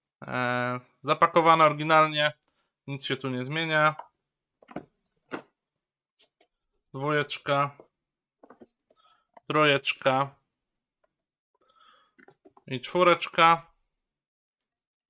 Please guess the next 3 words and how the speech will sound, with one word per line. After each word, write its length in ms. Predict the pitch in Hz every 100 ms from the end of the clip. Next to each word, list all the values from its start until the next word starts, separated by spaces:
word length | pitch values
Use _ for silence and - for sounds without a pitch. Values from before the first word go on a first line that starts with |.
| _ _ - _ _ _ _ _ _
To 120 | - 127
pudełeczko 580 | 123 120 120 - -
odkładamy. 880 | - 165 - - 147 151 147 147 147